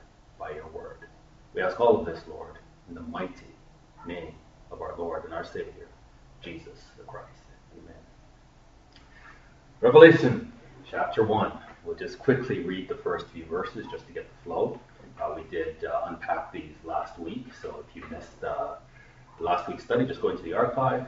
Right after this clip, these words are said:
and, uh, just pick up last week's study. We'll just quickly start again. It's the revelation of Jesus Christ. It's not of Saint John the Divine, as some Bibles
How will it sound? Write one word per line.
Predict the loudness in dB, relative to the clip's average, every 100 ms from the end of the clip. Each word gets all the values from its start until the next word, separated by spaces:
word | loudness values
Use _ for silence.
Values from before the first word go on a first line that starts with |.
| -12 -20 -16
and, | -14 -12 -10
uh, | -10 -10
just | -14 -14
pick | -14 -12
up | -12
last | -8 -10 -10
week's | -18 -14
study. | -12 -4
We'll | -2
just | -2 -2
quickly | -4 -4 -10 -10
start | -8 -8
again. | -8 -8 -10 -16 -20 -20 -20 -8
It's | -8 -6
the | 2
revelation | 6 8 8 6 6 2 -8 -14 -20 -20 -20 -20 -20 -4
of | -2 -2 -4
Jesus | -8 -8
Christ. | -8 -6 -6 -8
It's | -12 0
not | 2
of | 2 -4
Saint | -8 -8
John | -10 -10
the | -12 -14
Divine, | -10 -10 -12
as | -16
some | -16 -16
Bibles | -12 -14 -14